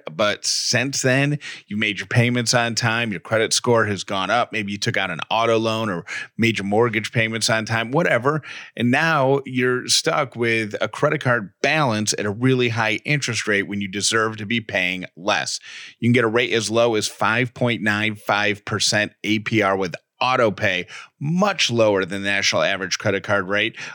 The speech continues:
of nineteen percent with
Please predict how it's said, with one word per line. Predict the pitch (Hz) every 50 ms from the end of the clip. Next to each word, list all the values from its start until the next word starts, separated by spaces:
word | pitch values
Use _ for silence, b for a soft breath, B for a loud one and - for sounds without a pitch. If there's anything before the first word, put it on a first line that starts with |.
| B B
of | 98 92 92
nineteen | 101 101 104 110 117 117 123 131 127 - _ _ - - - 147 143 135 135 127 117 113 - - -
percent | - - 113 98 - - - 104 87 78 76 82 - - - b b b b b b b
with | 110 120 117 117 117 117 113 110